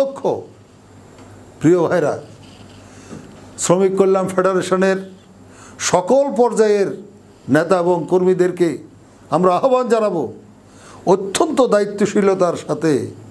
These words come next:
আমরা যে ক্যালেন্ডার ছাপিয়েছি, ডায়েরি ছাপিয়েছি, আমরা যে ছোট ডায়েরি ছাপিয়েছি,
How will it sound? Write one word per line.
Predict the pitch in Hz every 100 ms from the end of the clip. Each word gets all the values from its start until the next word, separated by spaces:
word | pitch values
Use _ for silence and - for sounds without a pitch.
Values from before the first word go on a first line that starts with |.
| - - - - - - - - - -
আমরা | 123 156 170
যে | 165 175
ক্যালেন্ডার | 180 185 190 185 175
ছাপিয়েছি, | - 156 156 151 - 117 101 - - - - -
ডায়েরি | 135 175 175
ছাপিয়েছি, | 170 170 160 147 - 107 - - - - - -
আমরা | 123 165 180
যে | 160 170 156 151 - - - - - - - -
ছোট | 214 208
ডায়েরি | 185 180 180 175 113 104 - - - - - -
ছাপিয়েছি, | 156 160 170 170